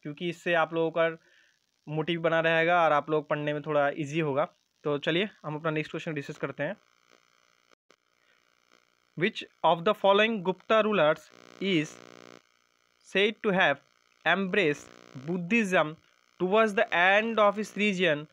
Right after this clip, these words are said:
and also founded the नालंदा यूनिवर्सिटी?"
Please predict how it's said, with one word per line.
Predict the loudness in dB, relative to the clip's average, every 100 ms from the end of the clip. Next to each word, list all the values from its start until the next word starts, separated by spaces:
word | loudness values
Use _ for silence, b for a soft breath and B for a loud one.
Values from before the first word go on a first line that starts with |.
| _ _ 0
and | 2 4
also | 2 2 -4
founded | 0 2 2 2 -2 b b b
the | -2
नालंदा | 0 2 4 4 0 0 2 2
यूनिवर्सिटी?" | 0 -4 -4 0 0 0 -6 -8 -8